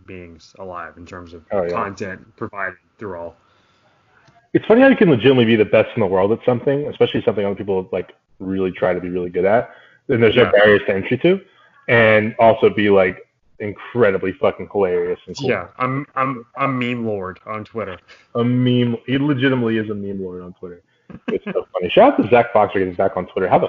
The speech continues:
Speaker 2: fuck is that
Speaker 1: Hell
Speaker 2: thing
Speaker 1: yeah.
Speaker 2: back on?
Speaker 1: Let's go.
Speaker 2: Beyond me, but, you know, whatever. Yeah, thank you guys. You guys, anything before we wrap up?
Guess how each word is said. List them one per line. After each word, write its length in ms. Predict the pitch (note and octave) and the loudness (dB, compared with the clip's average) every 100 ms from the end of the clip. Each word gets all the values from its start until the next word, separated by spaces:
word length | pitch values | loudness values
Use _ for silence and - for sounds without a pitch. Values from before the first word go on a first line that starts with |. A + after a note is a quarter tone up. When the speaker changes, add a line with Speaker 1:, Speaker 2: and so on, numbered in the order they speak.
| - | 0
Speaker 2:
fuck 140 | B2 G#2+ | 0 2
is 60 | |
that 60 | C#3+ | 2
Speaker 1:
Hell 140 | C#3 | 2
Speaker 2:
thing 100 | B2+ | 0
Speaker 1:
yeah. 140 | A2 F#2+ | -4 -8
Speaker 2:
back 160 | F2+ | -10
on? 180 | F2+ F2 _ _ _ _ | -10 -12 _ _ _ _
Speaker 1:
Let's 220 | B2+ A2 | -12 -8
go. 160 | - F#2+ | -8 -4
Speaker 2:
Beyond 300 | G2+ F#2+ F2+ | -2 -2 -4
me, 180 | F#2 F2+ | -6 -6
but, 280 | E2+ E2+ F2 _ | -6 -8 -10 _
you 100 | F#2 | -8
know, 120 | E2 _ | -8 _
whatever. 360 | G2 F2+ E2+ D#2+ _ _ _ _ _ - - _ _ _ _ _ _ - | -6 -6 -6 -14 _ _ _ _ _ -16 -16 _ _ _ _ _ _ 2
Yeah, 320 | B2+ C3 G2+ - - _ | 6 6 6 0 -16 _
thank 200 | A#2 C3 | -2 0
you 60 | C3+ | 4
guys. 360 | A#2 A2 G#2+ G2 A2+ | 6 8 6 2 0
You 80 | |
guys, 180 | A2+ A#2 G#2 B2 A#2+ | 4 4 2 -8 -6
anything 360 | A#2+ - B2 | -4 -2 -2
before 180 | A2 B2 | -2 0
we 60 | A#2 | 2
wrap 200 | A#2 B2 | 4 4
up? 400 | C#3 - - | 2 0 -10